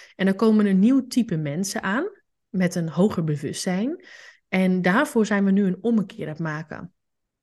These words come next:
Dus de kinderen die nu geboren worden, die, ehm,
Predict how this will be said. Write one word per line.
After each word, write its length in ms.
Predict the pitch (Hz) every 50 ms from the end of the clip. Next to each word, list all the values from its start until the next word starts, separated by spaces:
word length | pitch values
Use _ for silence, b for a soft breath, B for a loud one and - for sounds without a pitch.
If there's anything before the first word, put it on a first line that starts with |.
| _ _ _ _ _ _ _ _
Dus 160 | - 220 202
de 80 | - 214
kinderen 280 | - 247 247 233 233
die 160 | 220 214 208 202
nu 120 | 226 254
geboren 440 | 247 - 190 175 208 240 247 226 175
worden, 360 | 165 165 160 160 175 233 247 B B B B B B B _
die, 400 | - 196 196 202 214 - - -
ehm, 400 | - - 190 185 185 185 190